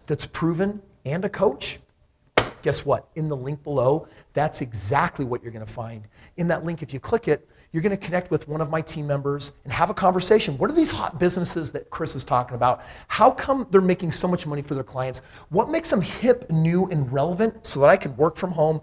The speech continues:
have the lifestyle I want? There's a little learning curve. You're gonna have to work hard a little bit in the beginning. But for the most part, I ask for just an extra hour or two a day 'cause most of my clients got jobs and they wanna quit that job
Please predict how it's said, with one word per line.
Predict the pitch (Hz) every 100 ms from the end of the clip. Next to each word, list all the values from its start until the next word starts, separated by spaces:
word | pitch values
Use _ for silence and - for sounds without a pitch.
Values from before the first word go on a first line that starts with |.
| - -
have | - 196
the | 196
lifestyle | 151 160 - 160
I | 156
want? | 147 151 160 - - _ -
There's | 220
a | 302
little | 277
learning | 185 160 160
curve. | - 185
You're | 226
gonna | 311
have | -
to | 156
work | 151 -
hard | 143 139 147
a | 143
little | 139 143
bit | 147
in | 139
the |
beginning. | 127 131 151 220 - - - -
But | 220
for | 220
the | 208
most | 233 285
part, | 247 220
I |
ask | 262 302
for | -
just | 185 180
an | 175
extra | 190 165 -
hour | 147 196 226
or | 196 156
two | - -
a | 143
day | 214 208 147 151 - -
'cause | 226 170
most | 277 -
of |
my | 247
clients | - 247 -
got | 226 208
jobs | 170 240 254 185 196 - - - -
and | 196
they | 220
wanna | 247 233
quit | - 392 392
that | 220 156
job | 143 165 160 165 165